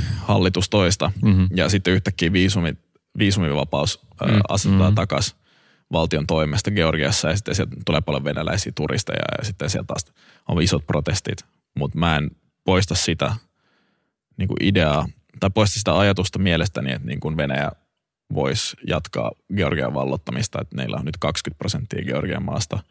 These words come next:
Speaker 1: Sitten taas Valko-Venäjä on toinen, mitä siellä tulee tapahtua, että Lukashenko on ollut jo aika pitkään vallassa ja, ja et sitten kun Ukraina voittaa tän sodan, niin mitä ne valkovenäläiset sen jälkeen tekee, jotka on Lukashenkoa vastaan.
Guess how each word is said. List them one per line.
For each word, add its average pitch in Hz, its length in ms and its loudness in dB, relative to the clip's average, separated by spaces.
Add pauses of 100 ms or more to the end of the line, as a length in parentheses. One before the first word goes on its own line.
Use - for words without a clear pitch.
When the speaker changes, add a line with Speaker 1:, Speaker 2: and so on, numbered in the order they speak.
(520)
Speaker 1:
Sitten 98 320 0
taas 98 200 2
Valko-Venäjä 87 520 4
on 69 80 0
toinen, 101 420 4 (580)
mitä 90 220 2
siellä 95 240 4
tulee 85 240 2
tapahtua, - 440 -2
että 78 80 0
Lukashenko 95 520 0
on 78 60 2
ollut 85 140 2
jo 85 160 0
aika 80 200 -2
pitkään 78 340 -2
vallassa 104 520 4
ja, 80 140 0 (720)
ja 78 140 2
et 80 100 -2
sitten 87 340 0
kun 82 160 0
Ukraina 85 280 0
voittaa 82 340 0
tän 82 240 0
sodan, 65 380 -2
niin 64 220 -4
mitä - 180 -2
ne 73 100 -2
valkovenäläiset 73 720 -2
sen 71 160 0
jälkeen 73 300 -2
tekee, 76 300 -2
jotka - 260 -6
on 55 80 -6
Lukashenkoa - 560 -2
vastaan. - 440 -4